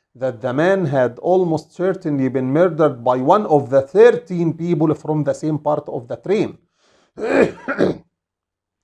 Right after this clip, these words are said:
اكتشف وعرف إن بالتأكيد مراد تم قتله بواسطة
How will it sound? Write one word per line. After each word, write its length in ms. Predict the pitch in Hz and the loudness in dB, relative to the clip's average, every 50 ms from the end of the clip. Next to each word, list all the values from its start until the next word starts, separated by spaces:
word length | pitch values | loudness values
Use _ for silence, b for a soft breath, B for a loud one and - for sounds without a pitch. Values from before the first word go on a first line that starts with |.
| _ _ _ _ - | _ _ _ _ -16
اكتشف 560 | 147 - - - 180 - - - 147 - - | -14 -12 -6 -4 -4 0 2 2 2 2 0
وعرف 400 | 127 123 117 151 165 165 165 165 | -2 0 2 2 2 2 0 -2
إن 180 | - 127 120 120 120 | -6 -10 -8 -8 -8
بالتأكيد 640 | 120 127 - _ - - - - _ 185 208 180 147 | -8 -8 -10 _ -14 -16 -16 -16 _ -14 -12 -8 -4
مراد 440 | 143 139 131 131 143 151 151 151 143 | -2 0 4 6 6 6 6 4 2
تم 480 | 127 - - - - 170 175 165 139 123 | -6 -14 -10 -6 -4 -4 -4 -2 -2 -4
قتله 560 | 123 - 156 156 - - - 160 165 165 b b b b b b b _ | -2 -2 -2 -4 -4 -4 -4 -4 -4 -4 b b b b b b b _
بواسطة 680 | 120 127 123 110 104 101 - - 190 190 165 151 - | -8 -4 0 0 0 0 0 -4 -6 -4 -4 -6 -6